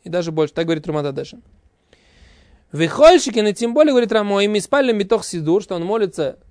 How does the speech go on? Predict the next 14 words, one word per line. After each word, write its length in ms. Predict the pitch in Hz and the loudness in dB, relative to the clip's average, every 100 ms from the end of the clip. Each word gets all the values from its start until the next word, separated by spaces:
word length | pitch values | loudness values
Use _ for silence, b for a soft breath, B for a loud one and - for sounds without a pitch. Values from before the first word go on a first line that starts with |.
| - | -4
по 100 | 202 | 0
сидуру. 540 | 202 190 147 143 175 269 - _ _ _ b b b | 0 -4 -4 -2 -4 -6 -20 _ _ _ b b b
Шейн 220 | - 208 240 | -6 -4 -2
хойшишим 400 | 330 277 254 262 | -2 -2 -2 -2
лишь 140 | 233 | -2
шихрус, 300 | 254 233 185 | -4 -4 -4
мы 80 | 190 | -2
не 140 | 226 | -2
опасаемся 680 | 233 220 220 214 175 165 139 _ _ _ - _ _ _ - _ _ | -2 -2 0 -2 -2 -4 -6 _ _ _ -20 _ _ _ -20 _ _
пьян-, 360 | 165 160 143 - | 0 2 2 -4
э, 220 | 175 175 | -6 -6
пьянства, 460 | 151 160 156 - 233 | 0 0 0 -4 -2
меат 340 | 220 220 226 | 2 2 0
небольшого, 640 | 226 233 226 254 240 226 | -2 -2 -2 0 -2 -2